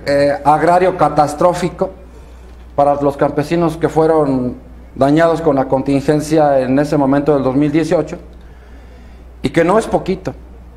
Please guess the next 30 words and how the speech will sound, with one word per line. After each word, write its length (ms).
Digo 240
que 80
es 120
lamentable 800
lo 100
que 60
está 240
pasando 480
en 80
Michoacán, 600
porque 300
son 300
ciento 540
cincuenta 600
y 80
uno 240
punto 300
siete 320
millones 380
de 80
pesos 280
lo 220
que 120
el 80
gobierno 520
federal 560
depositó 760
para 160
los 140
michoacanos 640